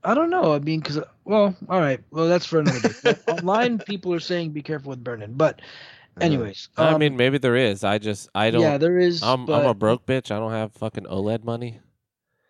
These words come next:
Speaker 1: most
Speaker 2: Right.
Speaker 1: people are saying, like, "Don't worry about it. Enjoy your T V." Like, by the time that shit happens, like,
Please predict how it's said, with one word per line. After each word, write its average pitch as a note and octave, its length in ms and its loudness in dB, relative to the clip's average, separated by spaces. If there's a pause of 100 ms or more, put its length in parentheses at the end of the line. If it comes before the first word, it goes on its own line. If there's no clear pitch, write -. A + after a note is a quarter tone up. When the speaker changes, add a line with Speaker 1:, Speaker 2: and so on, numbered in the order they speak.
(100)
Speaker 1:
most E3+ 360 0
Speaker 2:
Right. - 80 -20
Speaker 1:
people G3 560 2
are E3 180 4
saying, E3 420 -2
like, D3 180 -2
"Don't D#3 200 0
worry D3 180 0
about C#3 260 0
it. C3+ 120 -4
Enjoy C#3 220 0
your D3+ 120 0
T C#3 200 -6
V." B2+ 240 -2
Like, B2 200 -2
by C3+ 140 2
the C#3 100 0
time E3 300 2
that D#3+ 160 2
shit - 300 0
happens, C3 520 -4 (200)
like, A#2+ 280 -6